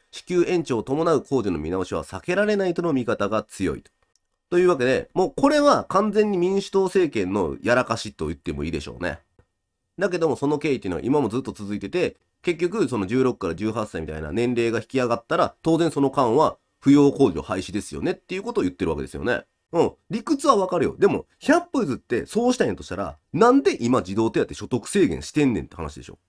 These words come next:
今回の異次元の少子化対策で所得制限を撤廃するかどうかみたいな話になってるけど、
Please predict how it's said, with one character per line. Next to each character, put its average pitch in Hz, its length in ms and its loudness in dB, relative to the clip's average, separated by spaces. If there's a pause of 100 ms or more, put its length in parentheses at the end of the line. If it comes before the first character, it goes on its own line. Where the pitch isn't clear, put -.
(400)
今 277 220 2
回 151 240 2
の 170 220 2
異 135 120 -2
次 190 80 -4
元 160 120 0
の 98 60 -2
少 110 160 -2
子 - 60 -14
化 120 100 -4
対 139 160 0
策 92 200 -8
で 147 160 0
所 147 180 -2
得 160 220 -4
制 202 200 2
限 120 120 0
を 90 40 -6
撤 143 220 0
廃 147 160 0
す 147 80 -4
る 143 60 -2
か 104 100 0
ど 127 160 2
う 107 40 2
か 76 240 -6
み 104 100 -6
た 101 80 -2
い - 20 0
な 85 80 -2
話 110 200 -2
に 78 80 -8
な 90 60 -4
っ 92 60 -8
て 110 120 -4
る 107 60 -2
け 78 100 -6
ど、 95 240 -2